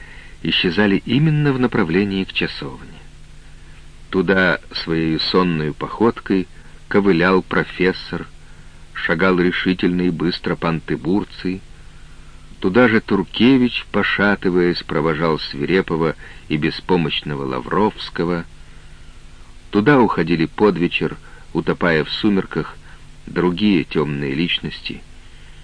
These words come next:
и не было храброго человека, который бы решился следовать за ними по глинистым обрывам.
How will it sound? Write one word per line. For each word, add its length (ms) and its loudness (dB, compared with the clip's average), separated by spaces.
и 100 0
не 180 6
было 220 6
храброго 600 2
человека, 760 -2
который 380 4
бы 120 4
решился 560 2
следовать 600 2
за 220 2
ними 440 2
по 180 -2
глинистым 680 -4
обрывам. 560 -6